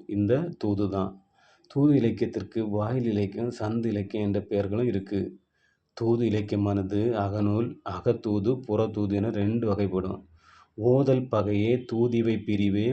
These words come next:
ஓதலும் தூதும் உயர்ந்தோர் மேன" என தொல்காப்பியர் புறத்தூது குறித்து கூறியிருக்காரு.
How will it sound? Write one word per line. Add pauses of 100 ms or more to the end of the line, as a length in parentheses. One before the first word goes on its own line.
ஓதலும்
தூதும்
உயர்ந்தோர்
மேன" (280)
என
தொல்காப்பியர் (100)
புறத்தூது
குறித்து
கூறியிருக்காரு.